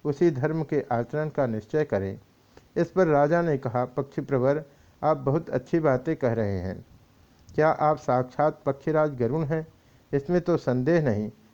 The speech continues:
आप धर्म के मर्म को अच्छी तरह समझते हैं। आप जो बातें कह रहे हैं,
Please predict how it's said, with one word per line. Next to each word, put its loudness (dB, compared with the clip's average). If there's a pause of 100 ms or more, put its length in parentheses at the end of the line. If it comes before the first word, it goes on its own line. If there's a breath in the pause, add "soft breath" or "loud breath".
(140)
आप 0
धर्म 2
के 0
मर्म 2
को -2
अच्छी -4
तरह -2
समझते -6
हैं। -4 (420 soft breath)
आप 2
जो 0
बातें 0
कह 0
रहे 0
हैं, -4